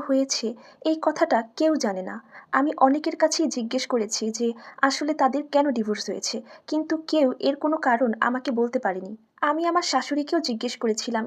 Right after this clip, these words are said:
কিন্তু কোনো লাভ হয়নি। আমার বিয়ে হয়েছে মাত্র এক মাস হলো। এই এক মাসের মধ্যে আমি যেটা বুঝতে পেরেছি সেটা হলো আমার স্বামী তার প্রথম স্ত্রীকে এখনো ভুলতে পারেনি। সে তার প্রথম স্ত্রীকে এখনো অনেক বেশি মিস করে এবং ভালোবাসে। আমার স্বামীর প্রথম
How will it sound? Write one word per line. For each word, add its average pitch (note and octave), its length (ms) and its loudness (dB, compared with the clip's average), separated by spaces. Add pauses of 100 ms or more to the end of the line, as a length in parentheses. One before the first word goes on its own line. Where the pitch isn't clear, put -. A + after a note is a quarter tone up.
কিন্তু E4+ 200 -2
কোনো F4 180 -2 (100)
লাভ G3+ 180 4
হয়নি। G3+ 280 -6 (680)
আমার C4 240 4
বিয়ে C#4 260 0
হয়েছে D#4 380 -2
মাত্র A#3 300 -2 (120)
এক A3 180 0
মাস G#3+ 240 -4
হলো। G#3 240 -10 (460)
এই D4 160 4 (100)
এক C4+ 180 4
মাসের D4 320 0
মধ্যে B3 380 -2 (160)
আমি A#3+ 200 0 (120)
যেটা A#3+ 200 0
বুঝতে A#3 360 -2
পেরেছি C#4 440 0
সেটা A#3+ 260 -2
হলো B3 280 2 (320)
আমার A#3+ 320 4
স্বামী C#4+ 200 0
তার C#4 220 0
প্রথম B3 220 -2 (140)
স্ত্রীকে C#4 360 -4 (100)
এখনো C4 300 -2
ভুলতে A3+ 320 -4
পারেনি। G3+ 340 -4 (280)
সে - 200 0
তার D4 180 2
প্রথম C4+ 240 2 (120)
স্ত্রীকে D4 380 -4
এখনো C#4+ 400 0
অনেক B3 240 2
বেশি C4+ 240 -2
মিস B3 220 -2
করে D4 200 2 (120)
এবং A3 160 0
ভালোবাসে। G3 500 -8 (300)
আমার C4+ 340 8
স্বামীর D#4+ 280 0
প্রথম B3+ 280 0